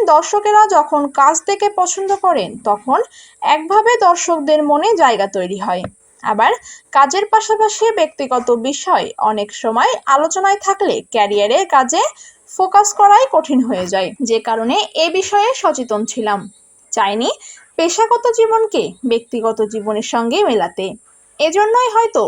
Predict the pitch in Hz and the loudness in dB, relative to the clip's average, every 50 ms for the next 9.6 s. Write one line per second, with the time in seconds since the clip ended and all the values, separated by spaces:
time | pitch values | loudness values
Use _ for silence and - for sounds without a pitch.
0 | - 226 214 247 262 226 233 240 - - 440 392 349 302 311 294 294 320 370 440 | 0 -2 -2 0 -2 0 0 0 0 2 0 0 0 0 0 0 0 0 0 0
1 | 480 - - 311 311 311 294 262 277 247 247 233 - _ 294 370 427 370 277 226 | 0 0 2 2 2 2 2 2 2 2 0 0 -2 _ 0 0 2 2 2 2
2 | 247 240 - 233 - - 190 196 - - 208 - - - - _ _ - 226 220 | 0 0 -4 -8 -6 -6 -8 -10 -8 -10 -12 -12 -12 -16 -20 _ _ -6 -4 -4
3 | - - 254 392 415 - 277 202 - - _ - 202 190 180 - _ _ _ _ | -2 -2 -2 -2 0 0 0 0 0 -2 _ -10 -10 -10 -10 -14 _ _ _ _
4 | - 294 330 359 415 415 415 440 466 508 494 508 - 381 359 381 403 427 415 339 | 2 2 4 2 0 0 2 2 2 2 0 -2 -2 -2 -2 0 2 2 2 2
5 | 330 302 285 302 - - 269 262 226 320 427 440 403 349 330 311 277 269 294 285 | 2 2 0 0 0 -2 -2 0 2 2 2 4 2 2 2 2 2 2 0 0
6 | - - 370 392 403 403 403 403 381 - 370 392 370 339 233 - 196 - - 277 | -2 -4 -2 -2 -2 0 0 -2 -2 -2 -4 -4 -2 -2 -2 -2 -4 -2 0 0
7 | 240 226 226 220 208 - - 214 214 220 262 494 - - 415 381 370 359 320 349 | 2 2 2 -2 -2 -4 -4 -4 -2 -2 -2 -2 0 2 2 2 2 2 0 -2
8 | 285 - - 302 311 339 381 392 427 415 415 403 392 381 349 - 359 415 466 466 | -4 0 0 0 2 2 2 0 0 0 2 2 2 2 0 -2 0 0 0 0
9 | - - 277 269 - 247 214 220 - - 214 254 | 2 0 0 2 2 0 -2 -2 -2 0 0 2